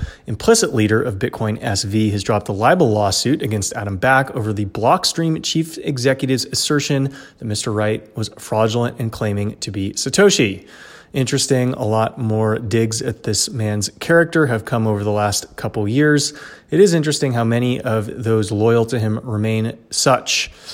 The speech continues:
And Bitfinex has made a one point one billion dollar B T C transaction that's cost them only sixty-eight cents in block fees. Uh, this is one way you can see that crypto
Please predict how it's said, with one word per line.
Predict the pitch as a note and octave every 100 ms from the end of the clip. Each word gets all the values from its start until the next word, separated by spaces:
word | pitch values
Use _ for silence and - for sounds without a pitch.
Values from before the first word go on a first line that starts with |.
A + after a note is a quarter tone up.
| - - - _
And | - A2 A2+
Bitfinex | A#2 B2 A#2 - G3+ F3+ A2+ -
has | A#2+ A2+
made | A#2+ A#2+
a | - B2+ A#2
one | B2+ F#3
point | G#3 F#3
one | C#3+ D3+ D3+ B2
billion | A#2 C#3+ D#3+ D#3 C3+
dollar | A#2+ B2+ B2+ B2+
B | - A2+ C#3+
T | D3+
C | C#3 - F#3
transaction | - C3 A2 G2+ F#2+ - A2 C3 C#3 - - -
that's | A2
cost | - A#2 A2+ -
them | A#2
only | B2 A2+ A2+ -
sixty-eight | - C3+ - C#3 C3+ -
cents | - C#3 A2 -
in | - A2+
block | G#2+ A#2+ A2
fees. | A#2+ G2 F2+ - - - - _
Uh, | C3 G2+ G2
this | G#2+
is | B2
one | G#2 B2+ C#3+ C3+
way | D3 D3
you | C3 B2+ A#2
can | G#2+ A2+
see | G2 - C#3 A#2+ A#2
that | A2 G2+ G#2 G#2 - - -
crypto | - F#3 D3+ A2+ G#2+ B2+